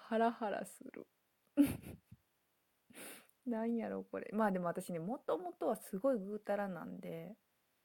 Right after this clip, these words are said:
多分あっという間に、その、うん、休んでてもこれだけ最低限やらなあかんやろっていうのもすっ飛ばしてなんか休んでたりし、しそうなんで、全然心配はしてないんですけど。むしろそうなってしまうのが怖いっ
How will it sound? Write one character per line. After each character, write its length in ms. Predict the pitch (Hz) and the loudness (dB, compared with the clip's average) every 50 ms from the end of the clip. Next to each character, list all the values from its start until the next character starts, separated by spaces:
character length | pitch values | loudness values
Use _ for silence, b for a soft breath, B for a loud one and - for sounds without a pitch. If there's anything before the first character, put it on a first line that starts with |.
| _ _ _ _ _ _ | _ _ _ _ _ _
多 160 | _ - 233 | _ -8 -6
分 240 | 220 220 190 175 - - | -4 -2 -4 -4 -4 -6
あ 80 | - 247 | -6 -6
っ 60 | 240 - _ _ _ _ _ _ _ _ _ _ _ _ | -6 -6 _ _ _ _ _ _ _ _ _ _ _ _
と 100 | _ - | _ -4
い 180 | 180 180 185 185 | -2 -2 0 0
う 100 | 185 180 | 0 -2
間 180 | 180 175 175 175 | -2 -4 -4 -4
に、 200 | 175 175 180 - _ | -4 -6 -8 -10 _
そ 180 | - - 185 170 | -14 -10 -8 -8
の、 220 | 160 160 160 - - _ _ _ _ _ _ _ _ _ _ _ _ _ _ _ _ _ _ _ _ _ _ _ _ _ _ _ _ _ _ _ - | -6 -8 -10 -12 -14 _ _ _ _ _ _ _ _ _ _ _ _ _ _ _ _ _ _ _ _ _ _ _ _ _ _ _ _ _ _ _ -6
う 40 | 202 | -4
ん、 360 | 190 185 180 180 180 180 185 | -2 -2 -4 -4 -6 -2 2
休 380 | 208 240 262 - - 320 320 320 | 2 2 2 2 -2 -2 -2 0
ん 100 | 320 320 | 0 0
で 120 | 320 302 | 0 0
て 100 | - 262 | 2 2
も 140 | 214 190 185 | 0 0 0
こ 160 | - - 269 | 2 2 4
れ 60 | 277 | 6
だ 120 | 277 285 269 | 6 4 4
け 120 | - 277 | 2 0
最 260 | - 285 285 269 262 | 0 2 2 0 2
低 160 | 269 269 240 | 4 2 2
限 140 | 214 214 180 | 2 2 -2
や 120 | 185 202 214 | 0 2 2
ら 120 | 220 214 | 2 2
な 120 | 190 175 | 2 0
あ 60 | 180 185 | -2 -2
か 160 | - - 196 | -4 -4 -4
ん 80 | 208 | -4
や 100 | 208 196 | -2 -2
ろ 100 | 185 170 | -2 -2
っ 40 | 160 - | -2 -4
て 120 | _ - | _ -2
い 40 | 175 | -2
う 40 | 175 | -2
の 100 | 175 170 | -2 -2
も 120 | 160 156 | -4 -6
す 100 | 160 - - | -10 -12 -8
っ 40 | _ | _
飛 100 | - 165 | -4 0
ば 120 | 185 202 | 0 0
し 60 | 202 - | 0 -2
て 120 | 202 180 | -4 -4
な 100 | 160 160 | -4 -6
ん 80 | 156 156 | -8 -6
か 100 | - 156 | -4 -2
休 280 | 160 165 185 - - | -2 -2 -4 -4 -6
ん 80 | 185 180 | -4 -4
で 100 | 180 175 | -4 -4
た 120 | - - | -6 -8
り 100 | - 165 | -10 -10
し、 360 | - - - - - - 180 | -12 -16 -16 -14 -8 -6 -6
し 80 | 175 - | -6 -4
そ 200 | - 190 180 170 - | -4 -4 -4 -4 -6
う 40 | - | -10
な 80 | - | -12
ん 120 | - - - | -14 -14 -12
で、 160 | - - - - _ _ | -12 -12 -14 -14 _ _
全 160 | 196 196 196 | -6 -6 -6
然 220 | 202 202 196 196 | -6 -8 -8 -8
心 260 | 190 - - 196 190 190 - | -8 -6 -6 -6 -6 -2 0
配 160 | 196 190 180 | 0 0 0
は 140 | 190 - 202 | -2 -4 -4
し 60 | - | -8
て 120 | - - 196 | -4 -4 -2
な 140 | 170 - - | -2 -2 -4
い 60 | 165 | -4
ん 60 | 160 | -6
で 120 | - - - | -6 -8 -14
す 100 | _ _ | _ _
け 80 | - 233 | -20 -20
ど。 60 | 226 B B B B B B _ | -20 B B B B B B _
む 80 | 240 240 | 0 2
し 100 | - 285 | 4 2
ろ 80 | 247 240 | 0 2
そ 220 | - - 311 311 | 0 0 2 2
う 40 | 302 | 4
な 100 | 277 240 | 4 4
っ 60 | 208 196 | 2 2
て 140 | - 190 190 | -2 -6 -4
し 100 | - 208 | -4 -4
ま 160 | 196 190 185 | -4 -2 -2
う 80 | 190 | -2
の 160 | 190 190 180 165 | -2 -2 -2 -2
が 100 | 165 165 | -4 -6
怖 340 | - - 185 185 175 165 - | -2 0 2 2 2 2 0
い 40 | |
っ 40 | - | -2